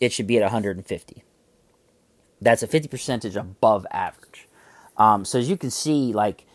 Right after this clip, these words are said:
when you look at advanced stats, when you look at, uh, just regular stats, like a two twenty batting average, that's not something to, you know, brag about. Um, he's got five home runs,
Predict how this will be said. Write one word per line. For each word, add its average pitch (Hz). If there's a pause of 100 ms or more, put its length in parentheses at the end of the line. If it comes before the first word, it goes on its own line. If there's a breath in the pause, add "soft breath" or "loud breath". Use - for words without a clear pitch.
(260 soft breath)
when 120
you 131
look 151
at 147
advanced 127
stats, 90
when 107
you 117
look 120
at, 117 (340 soft breath)
uh, 107
just 113
regular 147
stats, 92
like 104
a 98
two 123
twenty 120
batting 123
average, 90
that's 98
not 101 (100)
something 101
to, 90
you 107
know, 87 (360)
brag 117
about. 90 (420 soft breath)
Um, 98 (1040)
he's 117
got 120
five 131
home 120
runs, 120